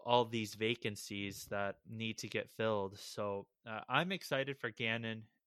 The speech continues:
in, uh, in Arizona. I think that really helps their defense, but what I'm interested is to see how Drew Petzing does with Kyler Murray in particular, the new offensive coordinator there. So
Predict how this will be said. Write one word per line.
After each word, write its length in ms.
in, 340
uh, 300
in 260
Arizona. 840
I 140
think 300
that 200
really 300
helps 380
their 180
defense, 800
but 220
what 180
I'm 240
interested 580
is 260
to 80
see 360
how 460
Drew 320
Petzing 760
does 500
with 240
Kyler 420
Murray 380
in 140
particular, 880
the 80
new 280
offensive 480
coordinator 560
there. 240
So 360